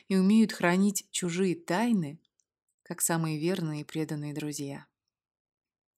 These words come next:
Полагаю, что эта история началась именно в тот день, когда я впервые шагнула внутрь маленького плавучего домика. С тех пор мне безумно хотелось самой жить в таком доме на озере.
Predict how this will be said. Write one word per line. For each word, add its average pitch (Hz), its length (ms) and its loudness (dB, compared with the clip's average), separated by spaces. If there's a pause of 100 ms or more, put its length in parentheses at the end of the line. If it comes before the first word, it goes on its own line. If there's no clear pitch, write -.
(420)
Полагаю, 202 380 6
что - 160 0
эта 190 160 4
история 240 380 4
началась 214 480 4
именно 202 240 4
в 196 80 -6
тот 202 200 -2
день, 214 240 2
когда 175 240 0
я 175 120 2
впервые 190 500 0
шагнула 175 540 0
внутрь 175 380 -2
маленького 180 640 -4
плавучего 147 640 -6
домика. 147 540 -10 (920)
С - 80 -12
тех - 220 -4
пор 220 180 4
мне 196 220 6
безумно 196 520 4
хотелось 196 520 0
самой 190 380 2
жить 165 240 -4
в - 60 -14
таком 165 340 -4
доме 160 260 -2
на 165 180 -4
озере. 156 400 -6